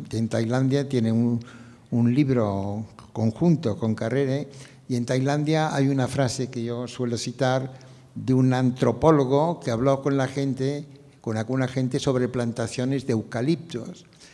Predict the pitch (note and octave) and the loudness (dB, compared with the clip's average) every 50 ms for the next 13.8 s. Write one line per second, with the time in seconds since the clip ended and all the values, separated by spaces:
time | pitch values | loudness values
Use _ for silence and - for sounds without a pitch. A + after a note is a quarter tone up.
0 | - - _ _ - B2+ A#2+ A#2+ A#2+ A#2+ A#2 - D3 - - - C3 C#3+ C#3+ C3 | -20 -20 _ _ -8 -4 -2 0 0 -2 -2 -6 -10 -10 -4 0 2 2 2 2
1 | B2+ B2+ A#2+ A#2+ B2 B2+ B2 C#3+ B2+ - - B2+ B2 C3 - - - C3+ B2 C3 | 0 0 0 2 0 0 0 -2 -4 -2 -2 -2 0 0 -2 -4 -4 -4 -4 -4
2 | B2+ B2+ - - A#2+ B2 C#3+ D3+ - - - D3+ C#3+ D3 C3+ A#2+ - - - B2+ | -4 -6 -4 -4 -2 -2 -2 -4 -6 -2 0 2 2 2 2 0 -2 -2 0 2
3 | B2 A#2+ A#2 A#2 B2+ A#2+ A2 G#2+ A2+ A2 - - - C#3+ C#3 C#3+ C3 C3 C3 C#3 | 2 2 2 0 -2 -2 -4 -4 -4 -4 -6 -6 -2 0 2 2 2 2 0 0
4 | C#3+ C#3 - - D3 C#3+ C#3 C#3 C3 C3 C3 - D3+ C3 - C3+ B2+ C3 C3 C#3+ | -2 -4 -4 -2 -2 -2 0 -2 -4 -2 0 0 0 2 2 0 0 0 0 0
5 | C#3 B2 B2 B2+ A#2+ B2 A#2 A#2 A#2 A#2+ A#2+ A#2+ B2 B2+ C3 B2+ A2+ G#2+ - A#2+ | 0 0 2 2 0 0 0 0 0 0 0 0 0 -2 -4 -6 -10 -8 -2 -2
6 | A2+ G#2 G2 F#2+ G#2 G#2 G#2 A#2+ A#2+ A2 - A#2+ A#2 A#2+ B2 C#3 D#3 F#3+ - - | -2 -2 -2 -4 -6 -8 -8 -10 -10 -10 -10 -12 -10 -10 -10 -10 -10 -10 -14 -20
7 | - - - - - - - - - - A2+ A2 A2+ A2 - - - - A2+ A#2 | -20 -20 -20 -20 -20 -20 -20 -18 -8 -2 0 2 2 2 0 -4 -6 -2 0 0
8 | A2 A2+ A#2 A2+ - - B2 A#2 A2+ A2+ A#2 A#2+ A#2 - - - - A#2 A#2 G#2+ | 0 0 -2 -4 -2 0 0 2 2 2 0 -2 -4 -8 -14 -8 -6 -4 -2 -2
9 | G#2+ G#2+ G#2+ G#2+ G#2 A2 G#2+ A2 G#2+ G#2+ - - C3 A2+ G#2 - A#2 G2+ - - | -2 -2 -2 -2 -4 -4 -4 -6 -6 -10 -12 -8 -8 -6 -6 -6 -8 -8 -8 -10
10 | G#2+ A2 A2+ - - A2+ G#2+ G#2+ G#2 G2+ - - C3 A#2+ - - - B2+ B2+ B2+ | -12 -12 -10 -10 -8 -6 -6 -6 -6 -8 -10 -10 -8 -8 -8 -2 -2 -2 -2 -2
11 | B2 A2 - - A2 A2+ B2 A#2+ B2 - A#2+ B2 B2 A2+ - B2 A#2+ A2+ G#2+ G#2+ | -6 -8 -6 -4 -2 -2 -2 -2 -2 -4 -4 -2 -2 -2 -4 -4 -4 -4 -4 -4
12 | G#2+ G#2 - - - - - - - - - - - - - - C3 B2+ B2+ - | -4 -6 -8 -12 -16 -18 -20 -20 -20 -20 -20 -20 -20 -8 0 4 4 4 4 2
13 | B2 B2 B2 B2 A#2 - - A2+ - C3 B2 D3+ D#3+ D#3 - | 0 2 2 0 -2 -4 -8 -8 -6 -4 -2 -2 -2 -4 -6